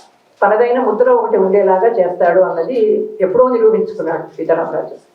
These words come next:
ఈ అనువాదంలో కూడా తనదైన ముద్ర ఉంది. ఎందుకంటే ఇది కేవలం అనువాదం కాదు,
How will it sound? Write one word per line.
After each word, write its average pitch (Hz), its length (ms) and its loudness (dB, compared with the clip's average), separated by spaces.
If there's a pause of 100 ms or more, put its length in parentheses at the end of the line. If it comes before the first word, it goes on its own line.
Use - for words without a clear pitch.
(1080)
ఈ 233 80 0
అనువాదంలో 262 580 2
కూడా 254 200 2
తనదైన 233 380 0
ముద్ర 220 260 0
ఉంది. 160 340 -4 (520)
ఎందుకంటే 208 480 2
ఇది 240 140 0
కేవలం 220 300 2
అనువాదం 208 480 0
కాదు, 160 460 0